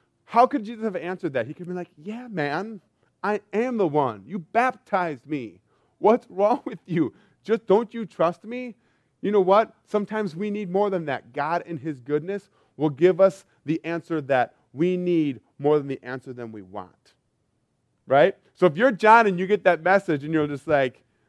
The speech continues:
"Wait, what did he say?" He said, "Well, the dead are getting risen back to life.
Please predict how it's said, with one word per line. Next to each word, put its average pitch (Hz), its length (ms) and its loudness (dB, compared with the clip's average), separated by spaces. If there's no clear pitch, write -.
"Wait, 139 300 6
what 127 180 -2
did 208 140 -8
he 220 160 -10
say?" 226 340 -6
He 165 160 -2
said, 156 240 -4
"Well, 151 140 -6
the 120 80 -12
dead 147 340 2
are 190 80 0
getting 147 420 -6
risen 120 420 -10
back 104 280 -14
to 110 60 -20
life. 101 300 -20